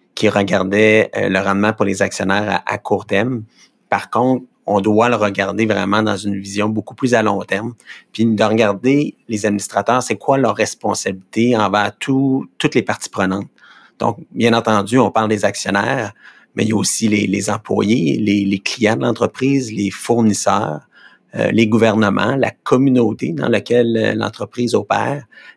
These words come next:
euh, les régulateurs, euh, et aussi les différents partenaires d'industrie. Euh, puis, dans le secteur des ressources naturelles, euh, il y a déjà près de, de plus d'une dé-,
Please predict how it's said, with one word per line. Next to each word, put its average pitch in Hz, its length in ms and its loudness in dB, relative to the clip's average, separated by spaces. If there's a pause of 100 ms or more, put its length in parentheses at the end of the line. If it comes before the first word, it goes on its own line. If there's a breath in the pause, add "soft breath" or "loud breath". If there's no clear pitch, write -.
(120)
euh, 107 100 2
les 113 220 4
régulateurs, 117 840 0 (260)
euh, 101 120 2 (160)
et 147 240 4
aussi 107 400 -2
les 131 100 0
différents 107 380 -2
partenaires 107 520 0
d'industrie. 101 600 -6 (840 soft breath)
Euh, 107 240 0 (100)
puis, 107 360 2 (100)
dans 123 100 4
le 113 60 0
secteur 127 320 0
des 135 120 4
ressources 113 340 -2
naturelles, 123 720 0
euh, 107 180 -2
il - 100 -6
y 104 160 2
a - 300 -4 (640)
déjà 113 280 4
près 110 280 2
de, 104 240 2
de 101 120 -2
plus - 200 -2
d'une 123 240 2
dé-, 110 300 0